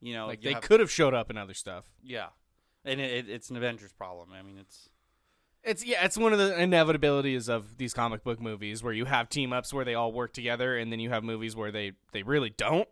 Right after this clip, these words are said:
Speaker 1: Yeah.
Speaker 2: You gotta find a reason that they don't. And sometimes the reason's kinda weak, but
Speaker 1: Yeah.
Speaker 2: you just gotta accept it. I've accepted it.
Speaker 1: Visual slash cinematography, Ty.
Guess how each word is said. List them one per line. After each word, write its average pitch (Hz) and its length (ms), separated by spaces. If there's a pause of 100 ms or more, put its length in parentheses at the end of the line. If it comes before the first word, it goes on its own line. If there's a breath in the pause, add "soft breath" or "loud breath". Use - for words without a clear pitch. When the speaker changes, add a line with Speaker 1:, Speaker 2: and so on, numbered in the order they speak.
(220)
Speaker 1:
Yeah. 113 340
Speaker 2:
You 143 140
gotta 151 220
find 151 260
a 143 60
reason 139 340
that 120 160
they 117 120
don't. 104 340
And 117 100
sometimes 135 520
the 127 80
reason's 123 320
kinda 123 220
weak, 131 360
but 107 300 (200)
Speaker 1:
Yeah. 107 300 (1000)
Speaker 2:
you 127 80
just 110 80
gotta 87 160
accept - 320
it. - 80 (400)
I've 185 140
accepted - 400
it. - 80 (1200)
Speaker 1:
Visual 190 320
slash 185 520
cinematography, 156 800
Ty. 165 380